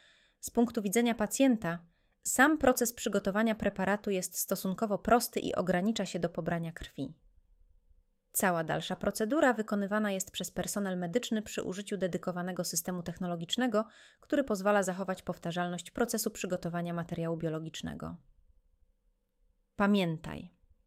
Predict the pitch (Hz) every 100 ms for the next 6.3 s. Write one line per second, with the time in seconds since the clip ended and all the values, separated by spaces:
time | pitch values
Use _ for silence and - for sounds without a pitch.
0 | - 170 170 165 165 165 165 175 269 269
1 | 240 - 185 196 - 185 208 190 175 165
2 | 165 - 185 - 175 156 190 262 - -
3 | - _ 190 180 185 185 180 175 247 254
4 | 220 202 196 202 202 - 190 175 170 190
5 | 185 175 175 175 - - - - - 143
6 | 151 160